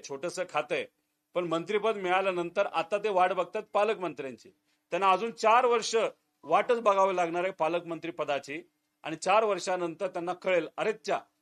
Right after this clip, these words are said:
भाजपलीच आपली खेळी केली, भाजपलीच आपला पक्ष फोडला, आपल्याला वाऱ्यावर सोडलं, आता आमदार होतो का नाही?" असा प्रश्न कदाचित चार वर्षानंतर त्यांना तिथं निर्माण होऊ शकतो. त्यामुळे हे सर्व जे नेते आहेत ते पदाच्या मागे पळणारे नेते आहेत.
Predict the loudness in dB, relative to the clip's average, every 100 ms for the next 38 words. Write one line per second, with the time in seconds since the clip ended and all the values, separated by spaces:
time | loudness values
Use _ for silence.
0 | _ -2 0 0 -2 -6 -2 -4 -4 -10
1 | -2 -2 -2 -4 -6 -8 _ _ -2 0
2 | 0 -2 0 0 0 -2 -4 -4 -4 -2
3 | -2 -2 -4 _ _ -8 -2 0 4 4
4 | 4 2 -2 -2 -4 -6 _ -8 -4 -2
5 | -2 2 8 10 8 6 2 0 0 -4
6 | -4 -4 -4 -6 -8 -8 -4 -2 -2 -6
7 | -4 -2 -2 -4 -6 -10 -8 -8 -8 -8
8 | -10 -8 -8 -8 -10 -10 -10 -10 -10 -12
9 | -10 -12 -12 _ _ _ -4 -2 -2 -4
10 | -4 2 4 4 0 -2 -2 -4 _ _
11 | _ -8 -2 6 8 8 4 6 4 2
12 | 0 0 0 0 -4 -6 -10